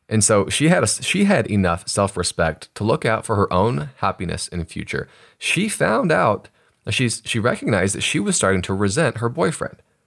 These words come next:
which of course she doesn't want to do. She loves him. And nobody wants resentment breeding in a relationship.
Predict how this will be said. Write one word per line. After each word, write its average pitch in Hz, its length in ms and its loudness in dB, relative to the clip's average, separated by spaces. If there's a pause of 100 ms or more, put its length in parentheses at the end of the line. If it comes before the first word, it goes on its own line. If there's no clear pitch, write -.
which - 160 -10
of 254 60 -8
course 202 200 2
she 180 100 2
doesn't 95 300 2
want 80 160 0
to 71 60 -4
do. 65 140 -6
She 143 140 -2
loves 156 320 0
him. - 180 -10 (520)
And 127 100 4
nobody 165 280 2
wants 110 280 2
resentment 90 640 0
breeding 80 300 -2
in 80 80 -2
a 78 40 -2
relationship. 80 680 -6